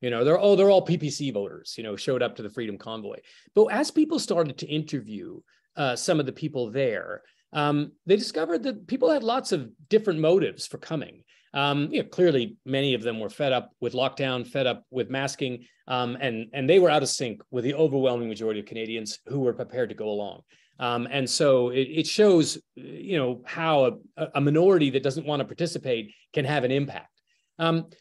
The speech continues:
but yeah, what, what their political views are, that's a harder question to answer. Um, and it does appear that the P P C in the last federal election was able to mobilize people into politics who didn't normally participate, largely on the,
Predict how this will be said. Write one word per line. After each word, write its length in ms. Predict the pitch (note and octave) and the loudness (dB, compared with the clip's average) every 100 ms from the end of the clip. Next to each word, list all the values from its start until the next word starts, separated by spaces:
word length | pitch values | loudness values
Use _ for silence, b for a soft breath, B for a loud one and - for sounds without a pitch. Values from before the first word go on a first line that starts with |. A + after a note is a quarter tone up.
| b | b
but 160 | G#3+ A3+ | 0 6
yeah, 180 | D4 G#3 | 8 8
what, 300 | F3 B3+ - | 8 4 2
what 160 | C4+ | 0
their 140 | C4+ G#3 | 2 2
political 480 | F#3+ G#3 B3 G3 | 2 2 4 2
views 400 | D3+ C3 C3 A#2+ - | 2 2 -2 -2 -8
are, 460 | C3+ C3 B2 A#2+ - b b | -6 -2 0 -2 -4 b b
that's 220 | F3 F#3 | -2 0
a 40 | F3 | -2
harder 260 | E3+ E3 | 0 -2
question 380 | C#3+ D3 B2+ - | -2 -6 -6 -8
to 140 | A#2+ - | -10 -10
answer. 480 | A2 G#2+ - - - _ _ | -12 -12 -14 -18 -20 _ _
Um, 340 | C3 C3+ C3+ C3+ | -4 -2 -2 0
and 100 | E3+ | 0
it 100 | E3+ | 2
does 220 | G#3 A3 | 4 4
appear 400 | G#3+ - E3+ D3 | 2 0 0 2
that 120 | B2+ C3 | 0 -4
the 80 | |
P 180 | A#2+ D#3+ | -8 -8
P 120 | D#3+ D3 | -6 -6
C 500 | - D#3+ C#3+ C#3 C#3 | -6 -6 -4 -4 -4
in 160 | B2 | -6
the 140 | A#2 A2 | -6 -4
last 440 | A#2+ A#2+ B2+ - | -4 -4 -8 -4
federal 320 | F#3 E3+ D#3+ | -2 0 0
election 540 | B2+ A2+ - A#2+ A2 - b _ | 0 -2 -8 -10 -10 -14 b _
was 180 | D#3 D#3+ | 0 2
able 320 | F#3+ F3+ G3+ | 4 6 4
to 140 | G#3+ D#3+ | 2 0
mobilize 840 | D3 D3 D3+ D#3 A#2+ G#2+ G#2+ G#2 - | 0 2 2 0 -2 -2 -6 -8 -12
people 300 | - E3 D#3 | -10 -6 -4
into 160 | C#3+ B2 | -4 -6
politics 580 | - C#3 C3+ C3 B2 - | -8 -4 -4 -4 -8 -8
who 100 | C#3 | -4
didn't 260 | C#3+ D3 | -2 -2
normally 340 | C3 B2+ A#2+ A2 | -4 -6 -6 -8
participate, 580 | G#2+ A2 G#2 - F2+ G2 | -12 -14 -14 -14 -12 -2
largely 460 | B2+ C#3+ C#3 B2 | 2 2 0 -4
on 280 | A2+ A#2+ A2+ | -4 -6 -6
the, 240 | A2 G2+ | -6 -6